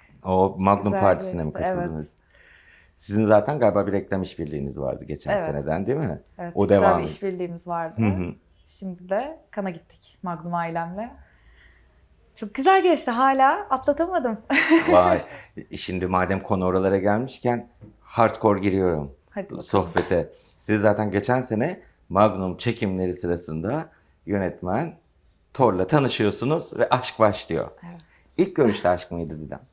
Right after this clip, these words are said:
Speaker 2: Evet. <laughs>
Speaker 1: O galiba oradaydı. Yurt dışında kaldı bir süre sonra
Speaker 2: Evet,
Speaker 1: geldi.
Speaker 2: işleri vardı onun.
Speaker 1: Hı hı.
Speaker 2: Sonra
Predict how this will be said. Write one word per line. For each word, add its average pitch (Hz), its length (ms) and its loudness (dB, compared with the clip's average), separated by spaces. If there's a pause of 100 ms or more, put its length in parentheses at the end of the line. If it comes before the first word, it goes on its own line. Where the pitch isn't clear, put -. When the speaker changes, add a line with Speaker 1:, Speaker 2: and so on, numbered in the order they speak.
Speaker 2:
Evet. 175 220 -10 (320)
<laughs> 320 680 2 (120)
Speaker 1:
O 92 120 -2
galiba 110 340 6
oradaydı. 92 720 0
Yurt 90 200 -10
dışında 87 300 -6
kaldı 76 320 -4
bir - 40 -20
süre 67 220 -10
sonra 71 320 -10
Speaker 2:
Evet, 65 320 -4
Speaker 1:
geldi. 67 200 -6
Speaker 2:
işleri 185 380 -8
vardı 165 320 -6
onun. 202 460 -12
Speaker 1:
Hı 104 60 -6
hı. 90 200 -6 (500)
Speaker 2:
Sonra 175 520 -16